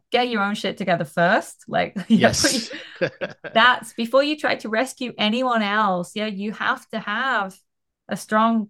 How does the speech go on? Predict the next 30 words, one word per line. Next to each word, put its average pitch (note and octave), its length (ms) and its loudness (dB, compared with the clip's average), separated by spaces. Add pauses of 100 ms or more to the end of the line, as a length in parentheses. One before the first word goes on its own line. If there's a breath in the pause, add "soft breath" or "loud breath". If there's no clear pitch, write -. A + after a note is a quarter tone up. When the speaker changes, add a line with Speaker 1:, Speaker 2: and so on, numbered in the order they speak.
Speaker 1:
foundation G#3 800 -4 (160)
for F#3+ 160 -2
yourself. E3+ 800 -4 (560)
And F#3+ 200 2
actually, F#3+ 260 0
that G3 180 -2
makes - 320 -10
you G3+ 400 -6 (840)
more G#3+ 500 2
likely C4 400 0
to A#3+ 120 -8
be F#3+ 140 -4
able F3 400 -2
to F3 160 -12
be E3+ 180 -4
there F3 360 -4
for F3+ 100 -10
someone E3+ 380 -6
who F3 140 -4
is, E3+ 260 -2
is E3+ 380 -12
in E3+ 340 -4
one, F3+ 300 -8
you G3 120 -2
know, F3 120 0
somewhere F#3 560 0
else F#3 300 0
on F3 200 0
the E3+ 80 -4
spectrum. E3+ 580 -6